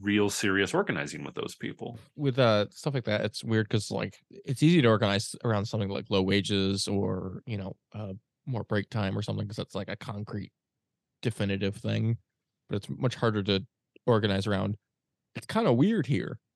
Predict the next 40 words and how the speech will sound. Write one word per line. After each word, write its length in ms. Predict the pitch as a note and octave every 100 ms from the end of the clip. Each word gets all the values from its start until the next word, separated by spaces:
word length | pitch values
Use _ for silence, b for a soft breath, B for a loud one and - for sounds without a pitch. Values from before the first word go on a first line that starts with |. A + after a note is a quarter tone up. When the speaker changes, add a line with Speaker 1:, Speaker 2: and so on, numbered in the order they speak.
| _
Speaker 2:
you 100 | -
know? 220 | G2+ - - _ -
Uh, 360 | A2+ G#2+ A2
<laughs> 160 | G#2+ C#3+
that's 200 | - A#2+
a 80 | A#2+
bit 140 | -
Speaker 1:
Mm-hmm. 80 | A#2
Speaker 2:
nebulous, 560 | A2 G2+ G2+ A2 G#2 -
you 80 |
know? 180 | G2 G#2 B D#3 B _ _ _ _ _
Is, 180 | C3+ A#2 -
and, 100 | C3 -
and 220 | B2+ A#2 -
I 100 | C3
know 120 | C#3
you 260 | C3+ B2+
recently 320 | B2 A#2+ B2 A2+
marched 300 | A2 G#2+ -
on 80 |
the 60 | G#2+
bosses. 340 | G#2 G#2+ A#2 G2+
How 160 | G2+ G#2+
did 100 | G2
that 200 | G#2+ -
go? 240 | F#2+ F2+ - _ _ _
Speaker 1:
Wait, 240 | A#2+ G2+ -
before 240 | G2+ D3
we 100 | C#3
talk 160 | C#3+ B2
about 160 | A#2
marching 280 | G#2+ A2 A2+
on 60 | G2
the 60 |
boss, 300 | F#2 G2+ F2+
can 140 | - G2
I 40 |
highlight 400 | F2+ G2+ G#2 G#2+
one 180 | A2 A2
thing? 320 | A#2 A#2 A#2